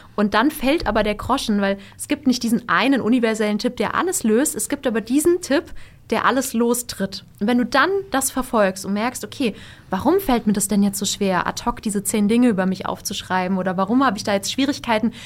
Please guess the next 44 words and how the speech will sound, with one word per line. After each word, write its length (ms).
überhaupt 500
mir 180
zu 180
erlauben, 560
in 120
etwas 420
sehr 160
gut 280
zu 120
sein 260
oder 140
mich 220
dafür 360
zu 120
feiern, 500
ne? 140
Weil 120
manchmal 300
ist 100
es 100
ja 120
auch 120
einfach, 280
weil 100
man 160
glaubt, 340
man 280
ist 160
halt 140
nicht 120
so 80
besonders, 520
hat 120
sich 140
immer 140
verglichen, 440
die 120
Eltern 300
haben 140
einen 180
vielleicht 300
sogar 260
dafür 240
gerügt, 520